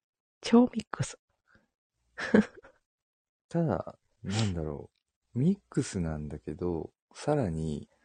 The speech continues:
Speaker 2: 特殊すぎる方が上回っちゃうから、<laughs> そのメンヘラの部分がね、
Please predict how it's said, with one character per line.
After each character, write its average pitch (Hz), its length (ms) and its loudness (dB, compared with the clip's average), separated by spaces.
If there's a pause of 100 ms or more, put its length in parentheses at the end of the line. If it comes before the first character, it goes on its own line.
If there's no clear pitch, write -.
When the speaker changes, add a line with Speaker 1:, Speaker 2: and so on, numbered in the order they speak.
(280)
Speaker 2:
特 - 240 -4
殊 120 180 -2
す - 160 -8
ぎ 127 120 0
る 92 100 2
方 76 200 -4
が - 160 -8
上 95 240 2
回 101 160 0
っ - 80 -8
ち - 160 -10
ゃ - 40 -2
う - 80 -8
か - 100 -8
ら、 71 380 -4
<laughs> - 760 -6
そ - 100 -4
の 117 80 2
メ 139 160 4
ン 185 60 6
ヘ 170 100 2
ラ 160 100 4
の 147 140 0
部 139 140 -2
分 85 220 0
が 73 100 -4
ね、 71 180 -6